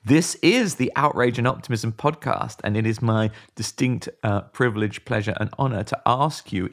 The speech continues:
if you could describe for us one thing that does give you outrage and one thing that particularly gives you optimism.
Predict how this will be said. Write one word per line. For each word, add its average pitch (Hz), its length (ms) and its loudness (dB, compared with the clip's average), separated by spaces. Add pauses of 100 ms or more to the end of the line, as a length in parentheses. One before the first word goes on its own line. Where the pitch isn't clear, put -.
if - 180 -6
you 185 160 0
could 135 380 -4 (320)
describe 160 580 0
for 107 200 2
us 104 240 -2 (320)
one 131 400 0
thing 107 320 0
that 101 200 -2
does 107 280 2
give 98 180 -2
you 92 160 0
outrage 92 640 -2
and 95 180 -4
one 104 220 0
thing 104 180 -4
that - 160 -4
particularly 110 440 -6
gives 92 220 -6
you 95 120 -4
optimism. - 560 -8